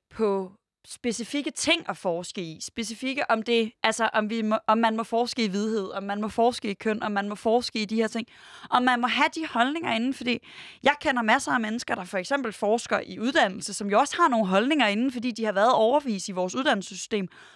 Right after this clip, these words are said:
og de har da en eller anden ønske om, øh, i frustration over et eller andet værktøj, vi bruger, at belyse, at det værktøj ikke virker. Men at gå fra at sige, at det, at der er en holdning, øh, der ligger grundlag for den her forskning,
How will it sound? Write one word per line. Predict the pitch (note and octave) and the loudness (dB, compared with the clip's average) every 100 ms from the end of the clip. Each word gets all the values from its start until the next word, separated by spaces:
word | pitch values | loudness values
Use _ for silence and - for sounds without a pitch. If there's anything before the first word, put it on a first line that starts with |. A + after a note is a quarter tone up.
| - | 0
og | B3 | 0
de | C#4 | 0
har | - D4+ C4+ | 2 4 4
da | |
en | A3+ A3+ | 2 0
eller | G#3+ | 2
anden | G#3 A#3+ C4 - - _ | 2 2 -4 -8 -20 _
ønske | A3+ C#4+ E4 - | -2 0 0 2
om, | G3+ G#3+ G#3+ _ - | 4 4 2 _ 4
øh, | G3+ F#3+ F3+ | 4 4 0
i | A3 | -4
frustration | F#3 A#3 - F3+ - E4 D4+ G3+ | -6 -6 -4 -4 2 4 4 2
over | F3+ A3 G#3 | 4 4 4
et | E3 - | 2 0
eller | B3+ C#4 G#3+ | 0 4 4
andet | G#3+ G#3+ | 2 2
værktøj, | G3+ - - G#3 | 0 0 -4 -4
vi | F3+ | -4
bruger, | F3 G3 A3 C4+ _ _ _ - | -6 -4 -2 -4 _ _ _ 0
at | A3 | 0
belyse, | A3+ A3+ F4 D4 - - | 2 4 4 4 -2 -2
at | G#3 A3+ | -2 2
det | B3 | 4
værktøj | G#3+ A#3+ - G#3+ | 4 2 -2 -2
ikke | F#3+ A3+ F#3+ | -2 -4 -2
virker. | G3+ A#3 C4 - - - - | 0 0 -4 -12 -20 -20 -2
Men | A#3 A#3 A3 - - | 2 2 0 -10 0
at | A3 | 0
gå | B3+ D4+ | 4 4
fra | C4+ C4 A#3+ - | 4 2 2 2
at | A3 | -4
sige, | - A#3 A#3+ | -4 -2 -2
at | - | 0
det, | B3 | 0
at | B3 - | 0 2
der | |
er | F#3+ | 2
en | F#3 | 2
holdning, | F3+ A3+ B3+ F4 G4 - _ _ _ - A#3 | 2 2 2 0 -4 -8 _ _ _ 0 4
øh, | A3+ G#3 G3 F#3+ | 6 6 2 2
der | G#3+ | 2
ligger | G3+ G3+ G3+ | 2 0 -2
grundlag | - A#3+ D#4 C#4+ G3+ | 2 2 4 2 2
for | - G3+ | -6 -6
den | G#3 | -2
her | B3 A3+ | 2 0
forskning, | - A3+ A#3+ G#3+ | 2 -2 0 -6